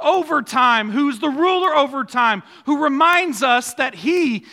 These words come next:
is preeminent. And so we trust in him, we believe in him.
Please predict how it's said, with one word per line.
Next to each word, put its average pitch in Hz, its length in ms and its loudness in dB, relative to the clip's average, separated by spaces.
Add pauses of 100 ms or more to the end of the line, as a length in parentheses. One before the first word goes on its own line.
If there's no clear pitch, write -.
(120)
is 277 320 -2
preeminent. 233 880 -4 (1120)
And 226 140 -8
so 285 160 -2
we 262 400 -2 (160)
trust 320 400 -6
in 233 80 0
him, 180 240 -4
we 175 100 -8
believe 254 460 -2
in 233 80 -2
him. 143 400 -8